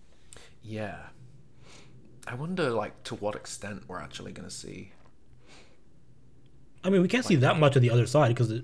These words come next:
Speaker 2: Indominus doesn't travel that far, doesn't it? It just, it stays pretty, like,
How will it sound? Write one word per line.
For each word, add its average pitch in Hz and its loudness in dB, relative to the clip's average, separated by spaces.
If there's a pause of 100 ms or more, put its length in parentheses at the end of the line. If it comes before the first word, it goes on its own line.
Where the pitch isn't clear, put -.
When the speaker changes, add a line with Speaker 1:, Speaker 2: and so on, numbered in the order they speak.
Speaker 2:
Indominus 131 2
doesn't 131 4
travel 127 2
that 107 -4
far, 110 -4 (540)
doesn't 123 2
it? 214 -2
It 131 -6
just, 143 -4
it 147 -4
stays 220 2
pretty, 190 4 (100)
like, 131 2